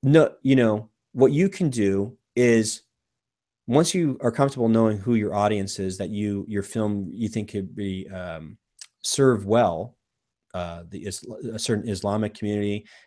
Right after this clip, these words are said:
uh, a certain, you know, um, urban Black community, uh, or urban community, you know, just in general, doesn't matter what the, you know, what cultural, racial background it comes from, then you can look like,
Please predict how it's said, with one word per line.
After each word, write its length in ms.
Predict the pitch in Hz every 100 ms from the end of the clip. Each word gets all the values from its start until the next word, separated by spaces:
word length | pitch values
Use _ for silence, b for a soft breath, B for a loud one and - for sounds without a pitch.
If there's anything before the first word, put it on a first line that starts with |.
| b
uh, 300 | 92 85 82 76
a 80 |
certain, 340 | - 101 92 87
you 100 | 104
know, 400 | 90 87 82 85 -
um, 460 | 90 73 73 98 107 _ - - - -
urban 260 | 101 98
Black 240 | 92 92 -
community, 460 | 123 113 110 107
uh, 180 | 92 87
or 200 | 87 101
urban 280 | 101 110 123
community, 500 | 117 113 113 117 123
you 120 | 110 107
know, 280 | 107 113 -
just 200 | 113 110
in 60 | 95
general, 280 | 101 120
doesn't 160 | 107 98
matter 160 | 104 101
what 180 | 104 92
the, 120 | -
you 140 | 104
know, 100 | 90
what 220 | 87 95 85 - 101 95
cultural, 420 | 101 104 98 90
racial 480 | 95 101 - 87 - b b -
background 320 | 117 - 95
it 60 | -
comes 160 | 92
from, 180 | 90 87 b b b b b _
then 420 | 120 160 170 170 - _
you 120 | 127
can 160 | 135 135
look 180 | 147 135
like, 240 | 113 113